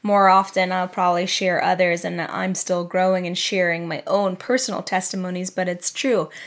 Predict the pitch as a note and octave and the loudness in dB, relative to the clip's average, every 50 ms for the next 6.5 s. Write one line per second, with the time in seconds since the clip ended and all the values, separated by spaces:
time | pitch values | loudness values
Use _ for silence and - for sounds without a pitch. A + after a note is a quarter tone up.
0 | - - - G3+ F#3+ F#3+ F#3+ F#3+ F#3+ F#3+ G3 G3+ G3+ F#3+ F#3 G3+ G3+ - G#3+ G#3+ | -20 -12 -6 -2 0 2 4 4 4 4 2 0 -2 -2 -2 -2 -2 -4 -4 -4
1 | G#3 - G3 - - A3+ B3 A#3 A#3+ G#3 G3 - - G3+ G3+ G3 F#3+ - - G3 | -4 -6 -8 -4 -2 -2 -2 -2 -2 -4 -6 -6 -6 -6 -6 -4 -6 -6 -6 -4
2 | A3+ A#3 A3 - - G3 F3+ F3+ F3+ F3+ F#3 F3+ F3 F3 F3 F3 - - F#3+ F#3 | -4 -4 -4 -4 -4 -4 -4 -4 -4 -4 -2 -2 -2 -2 -4 -6 -6 -4 -2 -2
3 | F3 F3+ F3+ F#3+ F#3+ F3+ F#3 F#3 E3+ - - - - - - G3+ F#3 F3+ F3 F3 | -2 -2 -4 -4 -6 -4 -4 -4 -6 -6 -6 -6 -8 -6 -4 -2 -2 -2 -2 -4
4 | - - - - - - - - - _ _ _ _ - G#3+ G#3 F#3+ F3+ E3+ E3 | -8 -12 -20 -20 -20 -20 -20 -20 -20 _ _ _ _ -4 -2 -2 0 -2 -2 -4
5 | E3 E3+ E3 - _ _ _ _ _ _ _ _ _ _ - - - G#3 G3+ G3+ | -6 -8 -10 -12 _ _ _ _ _ _ _ _ _ _ -12 -6 -4 -2 -2 -2
6 | - - G#3+ G3 F#3 F3+ F3 F3 F3+ | 0 0 0 2 2 2 2 0 -2